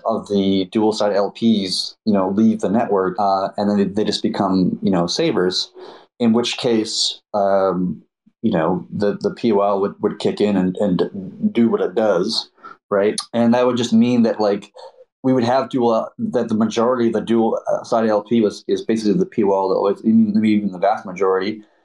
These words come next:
and everybody else just, like, just wants, you know, takes on the, the less yield but less risk position of, you know, getting B T C on their B T C or eth on their eth, right? And, uh, that,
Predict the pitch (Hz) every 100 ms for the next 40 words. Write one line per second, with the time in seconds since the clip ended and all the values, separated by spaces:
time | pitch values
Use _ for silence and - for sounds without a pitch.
0 | _ - 107 113 113 123 113 107 110 127
1 | - - - - _ - 110 113 101 101
2 | 101 - - - 110 92 117 117 110 101
3 | - 113 101 107 113 - 104 104 101 98
4 | 98 _ 104 85 - - 104 107 101 92
5 | 101 - - 98 104 104 98 98 90 87
6 | - _ _ _ - - 98 87 90 -
7 | 104 95 92 - _ 113 117 110 98 -
8 | 101 95 90 95 92 107 104 92 90 80
9 | - - - - - _ - 95 101 95
10 | 92 107 104 - 90 90 - - - 95
11 | 92 92 87 90 85 85 - _ _ 120